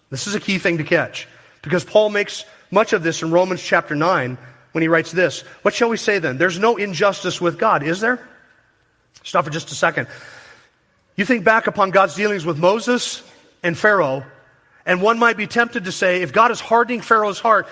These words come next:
then there must be some in-, injustice with God. It's unjust for God to harden Pharaoh's heart just to judge him." So Paul sa-, asks the question in Romans nine,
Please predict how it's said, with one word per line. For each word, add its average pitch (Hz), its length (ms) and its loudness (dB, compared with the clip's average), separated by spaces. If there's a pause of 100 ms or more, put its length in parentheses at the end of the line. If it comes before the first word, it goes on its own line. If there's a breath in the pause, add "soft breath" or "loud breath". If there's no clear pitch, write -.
(160 loud breath)
then 196 120 -2
there 208 100 0
must 220 200 2
be 214 80 -6
some 220 300 0
in-, 208 340 -6
injustice 202 560 -2
with 170 140 0
God. 175 300 2 (180 loud breath)
It's - 180 -4
unjust 240 460 2
for 190 140 0
God 196 240 4
to 160 100 -2
harden 226 560 0
Pharaoh's 214 460 2
heart 160 240 0
just 180 220 -2
to 170 60 -2
judge 160 360 0
him." 139 280 -6 (640 soft breath)
So 190 120 0
Paul 220 200 4
sa-, 220 120 0
asks 214 300 2
the 208 60 -4
question 202 300 2
in 190 60 -2
Romans 190 300 0
nine, 196 280 2